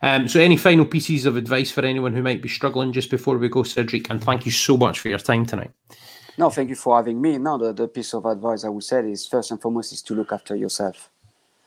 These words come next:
Speaker 1: Mm-hmm.
Speaker 2: You know, don't try to do too much. Don't try to please other people.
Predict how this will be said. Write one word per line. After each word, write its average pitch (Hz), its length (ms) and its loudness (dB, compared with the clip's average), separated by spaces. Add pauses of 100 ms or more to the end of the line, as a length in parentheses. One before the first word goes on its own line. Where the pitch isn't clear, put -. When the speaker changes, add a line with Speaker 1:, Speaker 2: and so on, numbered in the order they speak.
(220)
Speaker 1:
Mm-hmm. 104 220 -2
Speaker 2:
You 107 60 0
know, 110 220 0 (120)
don't 131 240 6
try 117 400 4
to 107 120 -12
do 107 120 -6
too - 160 -6
much. 110 220 -2
Don't 117 160 -2
try 123 260 0
to 113 160 -12
please 110 220 -6
other 107 220 -2
people. 107 440 -2